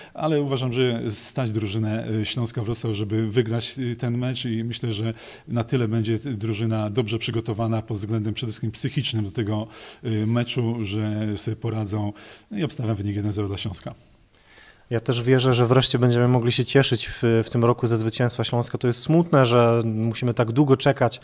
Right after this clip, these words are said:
Speaker 2: e, na, na pierwsze, pierwsze trzy punkty. Przypominamy, mecz już w niedzielę o piętnastej trzydzieści, Śląsk Wrocław, Wisła Płock.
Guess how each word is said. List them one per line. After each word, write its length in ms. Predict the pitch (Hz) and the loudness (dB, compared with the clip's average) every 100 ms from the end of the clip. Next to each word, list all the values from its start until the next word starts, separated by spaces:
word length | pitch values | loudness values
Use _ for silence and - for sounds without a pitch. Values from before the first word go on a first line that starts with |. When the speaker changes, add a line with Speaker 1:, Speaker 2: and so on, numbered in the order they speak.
| - - - - - | -14 -20 -20 -18 -4
Speaker 2:
e, 60 | 117 110 107 | 0 2 2
na, 340 | 107 107 104 104 | 2 2 0 0
na 240 | 104 104 | 0 -2
pierwsze, 760 | 101 117 113 - - 107 104 101 | -2 -2 -2 -2 -4 -2 -2 -2
pierwsze 340 | 113 110 - | -4 -4 -6
trzy 160 | - - | -8 -6
punkty. 380 | 147 151 - 117 | -2 -2 0 -2
Przypominamy, 560 | - 113 107 113 117 | -2 -2 0 0 0
mecz 360 | 101 107 - - | 0 -2 -4 -6
już 220 | 101 - | -6 -6
w 100 | - | -4
niedzielę 540 | 104 98 120 127 113 | -2 0 0 2 0
o 100 | 113 | -2
piętnastej 600 | 107 - 104 107 104 - 98 | -8 -8 -6 -6 -6 -8 -10
trzydzieści, 600 | - 101 113 113 - 98 | -10 -6 -4 -4 -8 -8
Śląsk 340 | - 104 101 | -8 -6 -6
Wrocław, 340 | 95 101 107 92 | -6 -6 -8 -6
Wisła 280 | 104 - | -6 -6
Płock. 380 | 95 139 156 - | -2 -2 -2 -6